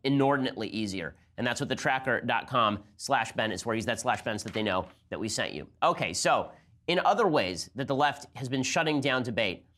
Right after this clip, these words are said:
there is this tape going around of Steven Pinker. Steven Pinker is not a right-wing finger, a figure. This Steven Pinker is a professor at Harvard.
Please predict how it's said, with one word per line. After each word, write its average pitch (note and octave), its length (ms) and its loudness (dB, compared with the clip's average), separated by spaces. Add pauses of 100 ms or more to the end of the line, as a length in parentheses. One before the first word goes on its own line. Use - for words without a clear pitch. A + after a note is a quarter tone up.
(200)
there D3+ 160 2
is F3 280 2
this D#3 300 0
tape A3+ 360 -2
going E3 220 2
around A#2+ 380 2
of A#2 220 2
Steven C#3 300 -2
Pinker. G#2 240 -4
Steven A3 320 -4
Pinker E3+ 240 -2
is A2+ 220 -6
not B2+ 240 0
a A#2 40 -4
right-wing G#2 300 -4
finger, F2 320 -10 (220)
a A2 40 -8
figure. A2 360 -4 (340)
This B2 140 -4
Steven F#3+ 320 2
Pinker D#3 260 0
is A2 140 -2
a G#2 40 -6
professor D#3 440 -2
at F2+ 100 2
Harvard. C#3 380 0